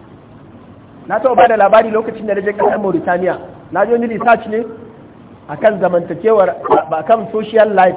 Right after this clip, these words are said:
a Mauritania. Kafa ta malam, sai na samu cewa da abokai za su iya jeruwa a kan mace ɗaya suna passing passing. Su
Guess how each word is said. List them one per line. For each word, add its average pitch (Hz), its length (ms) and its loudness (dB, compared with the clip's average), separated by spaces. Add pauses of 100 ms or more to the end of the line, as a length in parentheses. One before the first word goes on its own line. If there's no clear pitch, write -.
a 160 60 -6
Mauritania. 165 560 -2 (340)
Kafa 226 280 0
ta 202 80 0
malam, 190 320 2 (480)
sai 208 80 -4
na 214 120 -2 (100)
samu 220 340 0
cewa 165 340 0 (680)
da 175 120 -2 (340)
abokai 185 480 0 (480)
za 202 140 4
su - 80 -10 (100)
iya 214 120 -4
jeruwa 190 540 2 (600)
a 160 80 -2
kan 220 180 2 (260)
mace - 320 -6
ɗaya 214 200 0
suna 220 180 0
passing 190 340 -2
passing. - 300 -4 (500)
Su 233 160 -8